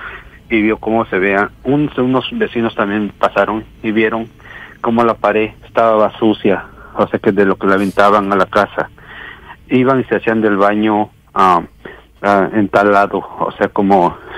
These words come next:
en maldad. Ah, parecían muchas cosas.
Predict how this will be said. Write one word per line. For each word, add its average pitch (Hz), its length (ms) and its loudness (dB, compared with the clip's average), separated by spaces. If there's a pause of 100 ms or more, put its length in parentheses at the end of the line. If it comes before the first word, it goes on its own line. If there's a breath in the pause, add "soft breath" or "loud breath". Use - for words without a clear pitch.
(240 loud breath)
en 104 180 2
maldad. 98 380 4 (1040 loud breath)
Ah, 101 280 4
parecían 113 340 4
muchas 120 320 4
cosas. - 340 -2